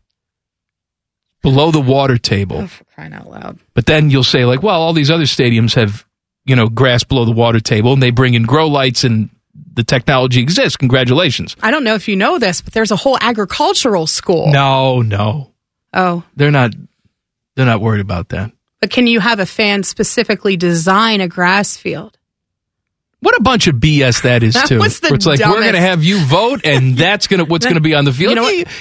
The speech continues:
Speaker 1: you
Speaker 2: We're gonna,
Speaker 1: had it all picked out.
Speaker 2: we're gonna put two Buckeye leaves.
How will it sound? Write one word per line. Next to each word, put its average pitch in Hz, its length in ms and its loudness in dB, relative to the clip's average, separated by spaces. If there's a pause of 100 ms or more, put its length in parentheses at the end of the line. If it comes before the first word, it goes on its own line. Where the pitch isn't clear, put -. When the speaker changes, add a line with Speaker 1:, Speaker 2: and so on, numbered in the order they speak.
Speaker 1:
you 392 120 2
Speaker 2:
We're 415 80 2
gonna, 254 120 2
Speaker 1:
had 254 120 0
it 196 100 -4
all 180 160 0
picked - 360 -2
out. 98 240 -2
Speaker 2:
we're 320 100 -4
gonna 285 140 -2
put 196 200 -6
two 381 320 -4
Buckeye 170 380 -2
leaves. 165 500 -8